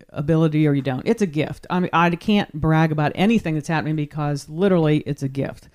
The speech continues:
Things worked for me very easily, like right away. Within my first year, I got a publishing deal. I got a number one song. I'm like, "Hey, this is easy."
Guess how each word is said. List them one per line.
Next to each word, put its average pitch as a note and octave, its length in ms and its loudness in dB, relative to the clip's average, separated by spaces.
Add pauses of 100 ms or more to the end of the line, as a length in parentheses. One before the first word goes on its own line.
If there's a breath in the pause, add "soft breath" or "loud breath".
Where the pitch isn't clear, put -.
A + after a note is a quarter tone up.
Things G#3+ 260 4
worked F3+ 220 2
for D#3+ 160 -6
me D3+ 220 0
very D#3 340 2
easily, D3 480 0
like C3+ 200 -6
right D3+ 180 0
away. C#3+ 240 2
Within D3 320 0
my C#3+ 120 0
first D#3+ 400 0
year, D#3 340 4 (320 soft breath)
I D#3 80 -2
got C#3 140 0
a C#3 60 -2
publishing F3 460 2
deal. D#3 300 4
I D3+ 100 2
got C#3+ 120 -2
a C#3+ 80 0
number C#3+ 240 -2
one C#3 220 -2
song. F#3+ 380 0
I'm E3 100 -2
like, E3+ 160 0
"Hey, C#4 240 4
this E4+ 180 4
is G#3+ 140 4
easy." G#3 400 4